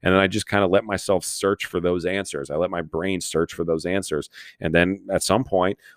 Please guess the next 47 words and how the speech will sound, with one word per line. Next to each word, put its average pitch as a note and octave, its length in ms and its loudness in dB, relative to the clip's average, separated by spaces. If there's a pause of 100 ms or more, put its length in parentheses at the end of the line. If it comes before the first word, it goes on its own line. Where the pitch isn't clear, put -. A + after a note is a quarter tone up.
I'll, D#2+ 220 0
I'll, E2 260 -4
I'll, F2 220 -4
something A2+ 440 2
will G#2 160 4
cr-, - 160 -10
come A2 240 -4
across G#2 320 4
my G2+ 140 4
radar, F#2+ 640 6 (400)
uh, C2 60 -2 (120)
whether F2 360 6
it's - 340 -4 (320)
from G2 220 -4
a F#2 80 4
book, F2 300 4
whether E2+ 280 4
it's E2+ 100 -4
from, E2+ 520 -6 (120)
you F2+ 140 -6
know, E2 180 0
social F2 380 -2
media, F2 360 0
whether F2 280 4
it's - 120 0
from F2 300 -2
my D#2 160 -2
intuition, F2+ 800 0 (240)
something F#2+ 300 -4
will F2 80 0
cross F2+ 360 0
my, E2 440 0 (380)
my, D2+ 520 2 (480)
my E2+ 160 0
radar F2 420 6
that D#2 240 4 (180)
leads F2+ 320 4
me D#2 160 -2
to D#2 540 0
the D#2 80 0
next D#2 240 -2
level. F2 320 4
And E2 160 0
the D#2 80 -2
thing A2 240 0
that F2+ 120 6
I, D#2+ 200 4